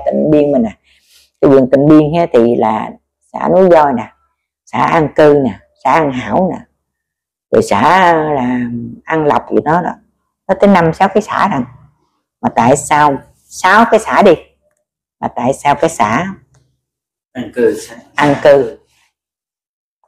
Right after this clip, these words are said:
Speaker 1: Trong cái xã mà hai trăm bảy mươi mấy đó, à, một riêng về một cái ấp là
Speaker 2: Hai trăm mười một căn.
Speaker 1: Ừ, riêng cái ấp cái gì chân gì đó.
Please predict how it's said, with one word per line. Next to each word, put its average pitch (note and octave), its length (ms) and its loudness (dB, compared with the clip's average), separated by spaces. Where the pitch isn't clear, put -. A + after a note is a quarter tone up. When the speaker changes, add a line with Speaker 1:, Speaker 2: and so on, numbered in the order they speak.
Speaker 1:
Trong F#3 200 2
cái G3+ 100 2
xã E3 300 0
mà C#3+ 140 -2
hai F#3 420 0
trăm F3 260 0
bảy C#3+ 180 4
mươi F#3+ 180 2
mấy G#3 300 0
đó, B3+ 60 -12
à, D#3 140 0
một C#3 300 2
riêng G3+ 340 6
về C3+ 100 6
một A#2+ 260 -2
cái D#2+ 100 -4
ấp - 100 -2
là C3 500 -4
Speaker 2:
Hai G#2 200 -18
trăm G2+ 140 -8
mười - 140 -12
một A2+ 260 -8
căn. G#2 180 -16
Speaker 1:
Ừ, B2 260 0
riêng F3 280 4
cái - 80 0
ấp G#3 100 2
cái G3+ 140 4
gì C3 180 0
chân F3 540 2
gì C#3+ 80 2
đó. F#3+ 140 2